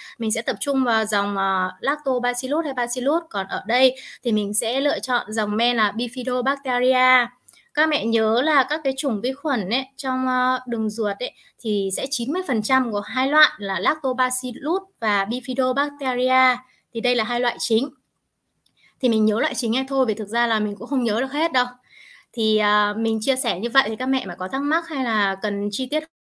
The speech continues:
hơn thì cứ để lại comment nhá. Hết là về phần dự phòng cho bé sinh mổ rồi. Bây giờ một cái mục mà mình nghĩ là trong quá trình tư vấn thì, ờ, rất nhiều mẹ hỏi mình và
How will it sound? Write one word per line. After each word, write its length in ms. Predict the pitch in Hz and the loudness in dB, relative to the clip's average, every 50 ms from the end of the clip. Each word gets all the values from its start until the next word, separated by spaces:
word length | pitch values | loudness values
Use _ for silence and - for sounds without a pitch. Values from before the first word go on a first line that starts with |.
| _ _ - | _ _ -8
hơn 360 | 269 277 269 262 262 254 240 | -4 0 0 2 0 0 0
thì 300 | 220 233 220 214 208 202 202 | 0 0 2 2 2 0 0
cứ 180 | - 262 277 | 0 0 0
để 160 | 277 262 233 180 | 0 0 -2 -2
lại 140 | - - - | -4 -4 -4
comment 300 | 233 240 240 240 233 233 | -4 -2 -2 0 0 0
nhá. 180 | 247 262 269 269 - _ _ _ _ _ _ _ _ _ _ _ - | 0 -2 -2 -4 -8 _ _ _ _ _ _ _ _ _ _ _ -4
Hết 160 | 330 349 339 | -4 -2 -2
là 100 | 311 247 240 - | -2 -4 -4 -4
về 120 | 220 208 214 | -6 -6 -4
phần 160 | 220 202 208 208 | -2 -2 -2 -2
dự 100 | 220 - | -4 -4
phòng 160 | - 220 208 214 | -4 -4 -4 -2
cho 60 | 233 233 | -2 0
bé 180 | 226 214 208 | 0 0 0
sinh 240 | 214 - 254 254 247 | 0 -2 -2 -2 -2
mổ 240 | 247 233 196 170 175 | 0 0 -2 -2 0
rồi. 520 | 196 214 214 214 208 208 208 208 190 175 175 - | 0 0 0 2 2 2 2 2 2 0 -2 -4
Bây 220 | 214 240 254 240 | -2 0 0 0
giờ 420 | 220 226 220 208 202 196 190 190 190 | 0 0 0 2 2 2 0 0 0
một 160 | 208 202 196 | -2 -4 -4
cái 160 | - 190 202 | -4 -4 -2
mục 300 | 220 240 254 277 262 254 - | 0 2 4 4 4 4 2
mà 480 | 214 214 202 196 196 196 196 190 190 196 202 - _ _ _ _ _ _ - | 0 0 2 2 2 2 2 0 -2 -4 -6 -10 _ _ _ _ _ _ -4
mình 180 | 233 220 214 214 | -2 0 2 2
nghĩ 120 | 254 277 | 2 4
là 120 | 320 294 | 2 2
trong 180 | 269 - 262 240 | 2 0 -2 -2
quá 120 | 214 196 | -2 -2
trình 200 | 214 - 254 226 | -2 -2 -2 -2
tư 140 | 220 240 240 | 0 0 0
vấn 280 | 202 208 196 202 226 254 | 0 0 0 0 0 -2
thì, 320 | 302 302 269 240 220 214 | -2 -2 0 2 2 2
ờ, 180 | 196 180 180 180 - _ _ _ _ _ _ - | 2 2 0 -4 -6 _ _ _ _ _ _ -4
rất 180 | 214 277 339 349 | 2 2 2 2
nhiều 360 | 359 320 294 277 247 233 233 | 2 2 4 4 6 6 4
mẹ 240 | 226 220 226 214 - | 4 2 2 0 0
hỏi 320 | 214 220 233 208 185 185 | -2 -2 0 0 0 2
mình 400 | 214 220 226 226 220 208 202 190 185 | 4 4 6 6 4 4 2 0 -2
và 420 | 196 196 190 185 180 180 175 175 | -2 0 0 0 0 0 -2 -4